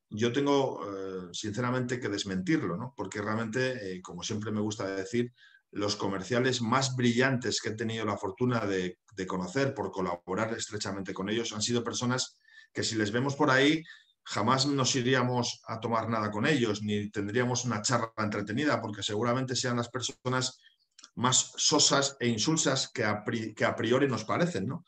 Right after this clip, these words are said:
Pero en cambio han sabido ca-, eh, desarrollar una serie de competencias que para el área comercial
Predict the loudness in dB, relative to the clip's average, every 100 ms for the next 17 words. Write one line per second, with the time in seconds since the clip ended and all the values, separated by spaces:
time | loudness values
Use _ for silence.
0 | -18 -14 0 4 4 4 4 4 2 2
1 | 4 4 4 0 0 -2 -2 -2 -2 -2
2 | 0 0 0 -2 -2 -2 -2 -4 -4 -4
3 | -2 -2 0 0 -2 -8 -16 -6 -2 2
4 | 2 2 2 0 0 -2 0 2 2